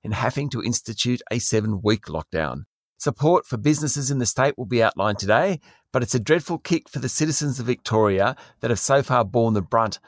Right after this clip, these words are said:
of the covid crisis. Local government areas across the Newcastle and Hunter region in New South Wales, that's north of Sydney, last night went into lockdown as well due to a local outbreak.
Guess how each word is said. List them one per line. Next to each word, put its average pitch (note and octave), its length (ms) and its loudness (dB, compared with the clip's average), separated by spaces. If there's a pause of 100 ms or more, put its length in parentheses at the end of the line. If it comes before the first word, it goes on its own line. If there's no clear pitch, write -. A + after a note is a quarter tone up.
(140)
of - 80 -12
the A2 80 -4
covid G#2 400 0
crisis. F#2+ 640 0 (440)
Local D3+ 280 2
government C#3+ 340 0
areas C3+ 320 2
across C3+ 300 -2
the A#2+ 60 -2
Newcastle B2+ 640 0
and A2+ 120 -4
Hunter E3 320 0
region A#2+ 460 0
in A#2 160 0
New A#2+ 100 2
South G#2+ 300 0
Wales, B2 480 2
that's - 260 -4
north A2 220 -4
of - 80 -6
Sydney, C3 460 -2 (300)
last C3 300 2
night B2 220 2
went A#2+ 220 0
into A#2+ 100 0
lockdown A#2 360 0
as G#2 140 -4
well B2 340 4 (280)
due C3 160 0
to A#2+ 160 -2
a - 20 2
local A2 340 0
outbreak. G#2+ 500 0